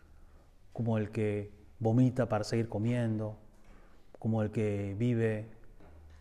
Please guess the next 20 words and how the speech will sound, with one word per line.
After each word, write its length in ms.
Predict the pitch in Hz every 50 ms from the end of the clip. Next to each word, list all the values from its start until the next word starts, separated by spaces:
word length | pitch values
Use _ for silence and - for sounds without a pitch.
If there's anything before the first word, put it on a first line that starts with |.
| - - -
eh, 720 | 120 113 107 104 104 101 98 98 98 98 98 101 101 104 - - - - - - - - - - - - - - -
la 100 | 120 101
afectividad, 680 | - 117 101 - - 107 107 110 113 123 123 120 117
la 100 | 110 104
sexualidad 840 | - - 107 - - 104 98 101 104 113 123 123 117 113 110 107 104
al 100 | 104 107
margen 500 | 107 117 120 120 117 - - 107 101 101
del 140 | 101 95
amor 500 | 95 98 113 123 123 120 113 110 107 110
y 100 | 104 104
de 80 | 101 98
la 160 | 98 95 98
responsabilidad 1080 | 95 101 - - - 98 92 95 98 92 95 95 101 104 110 113 113 113 110 110 107 107
y 120 | 104 104 101
de 140 | 101 98
la 100 | 98 95
vocación, 680 | 95 95 95 - 107 - - 123 123 117 110 104 107 - - - - - - - - - - - - - - - - - - - - - - - - - - - - - - - - - - - -
entonces 300 | - - 160 170 170 -
está 400 | 165 156 - - 196 180 156 123 107 110 117
bebiendo 720 | 120 113 110 123 127 127 120 117 110 107 104 101 101 104